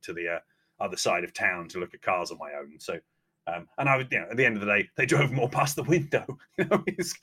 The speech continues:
quite easy to be passive when they're delivering you your, uh, auto porn, um, about fifty feet below you. So, um, and yeah, just being able to sit there and watch it. I mean, next year I'll take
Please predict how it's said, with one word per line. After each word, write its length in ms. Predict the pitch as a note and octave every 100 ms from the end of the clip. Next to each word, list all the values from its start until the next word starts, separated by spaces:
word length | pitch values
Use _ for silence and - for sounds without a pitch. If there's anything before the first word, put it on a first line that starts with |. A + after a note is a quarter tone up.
| -
quite 280 | - E3+ D#3
easy 360 | D#3+ D#3 D3+ B2
to 100 | C3+
be 320 | C3 B2+ A2 - -
passive 440 | D3+ D#3 - G#2 A2
when 220 | A2+ A2
they're 120 | A#2
delivering 580 | A2+ A#2 A#2+ A2 G#2 G2
you 100 | F#2+
your, 400 | F#2 F#2 F2+ F2
uh, 80 | F2 _ -
auto 360 | G#2 - F#2
porn, 420 | F#2 G2 F2 F2 F2+ _ _ -
um, 360 | G2 G2 F#2+ _ _ _ _
about 320 | - G#2 G2+ G2+ _ _
fifty 300 | B2 G#2 G#2
feet 240 | A#2+ A2
below 220 | G#2+ A2+
you. 200 | G2+ D2+ D2 _
So, 360 | - F#2 F2+ F2+ -
um, 360 | F#2 F2+ F2 F2 _ _ _ _ _ _ -
and 120 | C#3
yeah, 160 | E3 C#3+
just 160 | D3+
being 160 | E3 C#3+
able 120 | C3
to 60 | A#2
sit 220 | - A2+
there 140 | A2
and 120 | G#2
watch 220 | G#2 A2 -
it. 100 | A#2
I 40 |
mean, 140 | A#2+
next 280 | D3 B2+ -
year 160 | A2+ G2+
I'll 120 | G2
take 340 | - G#2+ F2+